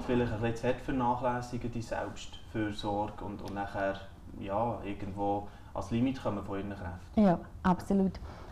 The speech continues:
Speaker 2: Also das merke ich vor allem, wenn Mamis kommen mit einer Erschöpfungsdepression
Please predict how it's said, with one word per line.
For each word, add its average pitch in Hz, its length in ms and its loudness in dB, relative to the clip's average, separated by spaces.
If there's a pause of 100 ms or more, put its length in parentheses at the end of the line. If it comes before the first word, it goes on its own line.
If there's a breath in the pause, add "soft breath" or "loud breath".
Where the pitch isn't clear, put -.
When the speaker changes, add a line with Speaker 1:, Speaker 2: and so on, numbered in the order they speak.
Speaker 2:
Also 214 140 8
das - 80 -2
merke 226 280 10
ich 196 60 4
vor 202 80 8
allem, 202 300 12
wenn 202 180 10
Mamis 202 400 8
kommen 208 340 8
mit 202 280 6
einer 202 140 8
Erschöpfungsdepression 220 1500 6